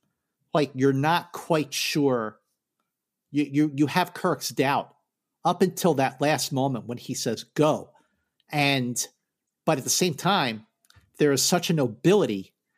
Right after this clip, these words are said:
to the way Lansing plays him that you want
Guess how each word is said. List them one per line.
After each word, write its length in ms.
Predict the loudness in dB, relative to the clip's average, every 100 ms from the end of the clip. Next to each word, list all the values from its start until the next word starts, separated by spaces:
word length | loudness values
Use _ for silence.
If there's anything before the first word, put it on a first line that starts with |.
| _ _ -2
to 160 | 0
the 100 | 2
way 220 | 2 2
Lansing 560 | 2 0 -2 -2 -4 -6
plays 420 | -4 0 0 0
him 280 | -4 -6 -8 _ _ _
that 200 | -4 2
you 80 | 2
want 640 | 2 0 2 2 0 -6